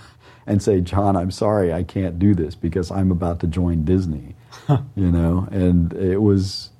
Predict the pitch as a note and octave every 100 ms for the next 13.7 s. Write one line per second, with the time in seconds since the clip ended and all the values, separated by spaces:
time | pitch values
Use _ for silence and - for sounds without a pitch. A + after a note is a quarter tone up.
0 | - - G#2 A2+ G2+ G#2 C3 C3+ - -
1 | G#2 G#2+ G#2 D#3+ E3 F#3+ C#3+ B2 E2+ D#2+
2 | F#2+ F2+ - - - - - - C#4 C4+
3 | G#3 F#3 - - E3 - A#4+ B4 A#4 F#4
4 | F#4 - - - - - - A3+ G#3 E3+
5 | C#3 - D3+ E3 D#3 E3 - D#3+ C#3 C3+
6 | C#3 C3 B2+ C3 C3 A#2 D#3 C#3 G2 F#2+
7 | F2 E2 D#2 E2 F#2 F2+ E2+ D#2+ D2+ D2+
8 | F#2 F2+ F2 E2 - D#2+ - - C3 C3+
9 | B2+ A#2 A2+ G#2 - _ _ C#3 D#3+ D3
10 | F3 G3+ G#3 F3+ - G3 F#3+ F#3+ F3 E3
11 | - D3+ D3 C3+ A#2+ C#3+ C3 C#3 C3 B2+
12 | B2+ B2+ A#2 A2 - - D3+ - - A#2
13 | G2+ - F#2 E2+ E2+ A#2+ -